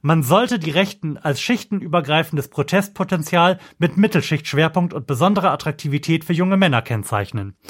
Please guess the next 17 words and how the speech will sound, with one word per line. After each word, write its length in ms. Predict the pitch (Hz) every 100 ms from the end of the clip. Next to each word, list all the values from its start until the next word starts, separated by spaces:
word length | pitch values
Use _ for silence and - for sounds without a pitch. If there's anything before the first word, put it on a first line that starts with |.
| - - -
Die 60 | 160
panikartigen 1040 | 208 247 233 175 170 - 156 - 160 160
Reaktionen 540 | 143 151 143 - 196 190
dieses 240 | 165 156
Potenzials 800 | 160 151 127 - 147 165 190 - - -
sind 360 | - 156 151 -
nicht 280 | 185 220 202
in 100 | 180
jedem 300 | 196 214 185
Fall 180 | 170 160
als 160 | 156
eindeutige 580 | - 196 208 196 190 156
politische 640 | 151 175 196 185 - 185
Option 480 | 156 - - 175 190
für 120 | 190
den 140 | 165 165
nationale-, 580 | 170 - 180 175 170